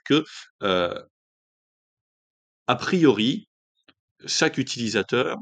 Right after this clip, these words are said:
s'est déjà fait voler son identité. C'est aujourd'hui ce vers quoi tend Microsoft aujourd'hui. Microsoft nous va nous parler de zéro trust, euh, que ce soit pour les utilisateurs ou pour les administrateurs,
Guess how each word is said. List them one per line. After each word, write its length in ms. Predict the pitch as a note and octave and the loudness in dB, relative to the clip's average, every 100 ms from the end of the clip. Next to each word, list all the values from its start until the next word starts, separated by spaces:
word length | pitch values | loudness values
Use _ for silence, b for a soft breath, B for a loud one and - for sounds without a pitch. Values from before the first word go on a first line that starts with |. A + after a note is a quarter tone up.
| - _ | -14 _
s'est 260 | - - A2 | -10 -4 -2
déjà 540 | A2 G2+ B2 C#3 E3+ _ _ _ _ | 0 0 2 0 -2 _ _ _ _
fait 280 | - - D3+ | -10 2 2
voler 260 | A#2+ A2+ | 4 2
son 220 | C3+ - A2 | 2 -2 -4
identité. 460 | G#2+ G2 - - - _ _ _ _ B B B | -4 -4 -10 -14 -18 _ _ _ _ B B B
C'est 180 | - | 0
aujourd'hui 400 | C3 B2 B2 B2+ | 2 2 0 -2
ce 180 | D3 - | -4 0
vers 220 | D#3 A#2+ | 0 0
quoi 240 | - C3+ B2 | -2 -2 -2
tend 240 | - B2 | -2 -4
Microsoft 520 | A#2 G2+ F#2+ - G#2 | -2 -6 -8 -6 -6
aujourd'hui. 280 | F2+ E2+ A2 | -6 -8 -6
Microsoft 380 | C#3+ - A2+ C3 | -6 -6 -4 -4
nous 80 | A2+ | 0
va 120 | G#2 | 0
nous 140 | G#2 | -2
parler 240 | G#2 A2 A#2+ | -2 -2 -2
de 120 | F2 | -4
zéro 300 | F2 A#2 G#2 | -2 0 0
trust, 400 | - B2 E3+ - - B B B B - | -2 -2 -2 -4 -14 B B B B -6
euh, 100 | F#2 | -6
que 120 | - | -4
ce 120 | G2 | -4
soit 200 | G2+ A2+ | -2 -2
pour 120 | - | 0
les 180 | G2+ G#2+ | -2 -2
utilisateurs 540 | A#2 A2+ G#2 G2 A2 F#2 | -4 -4 -2 -2 -2 -4
ou 60 | |
pour 140 | - F2 | -8 -10
les 160 | E2 | -8
administrateurs, 640 | E2 E2+ - E2 - D#3 | -8 -10 -12 -6 0 2